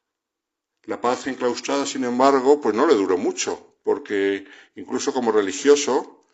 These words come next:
él, que era un personaje importante y muy conocido en la ciudad de Roma, fue llamado a hacer un buen uso de su experiencia política. Concretamente, el Papa Pelagio segundo, que fue pontífice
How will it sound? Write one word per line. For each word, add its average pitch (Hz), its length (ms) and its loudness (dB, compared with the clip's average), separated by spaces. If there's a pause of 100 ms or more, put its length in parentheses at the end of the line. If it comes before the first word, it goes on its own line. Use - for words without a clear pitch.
(420)
él, 135 420 2
que 85 500 -6
era 107 80 -6
un 98 160 -10
personaje 95 880 -6
importante 101 640 -4
y - 20 -6
muy 92 140 -6
conocido 98 580 -6 (260)
en 95 100 -12
la 92 60 -4
ciudad 101 260 -2
de 110 40 0
Roma, 120 560 -4 (320)
fue 113 220 -4
llamado 123 340 0
a 117 60 4
hacer 131 340 -4 (340)
un 110 240 -12
buen 117 160 0
uso 120 240 -4
de 120 60 -6
su 104 100 -8
experiencia 107 480 -8
política. 92 560 -6 (580)
Concretamente, 113 600 -4
el 92 120 -6
Papa 110 380 -2
Pelagio 104 380 -4
segundo, 117 720 -4
que 92 200 -6
fue 104 340 -4
pontífice 98 680 -8